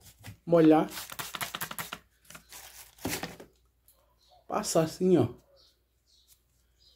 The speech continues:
Quando vocês verem que tá enxuto,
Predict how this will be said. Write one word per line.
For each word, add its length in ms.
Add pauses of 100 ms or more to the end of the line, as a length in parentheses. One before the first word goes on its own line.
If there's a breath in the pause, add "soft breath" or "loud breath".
(2250)
Quando 160
vocês 180
verem 120
que 60
tá 160
enxuto, 540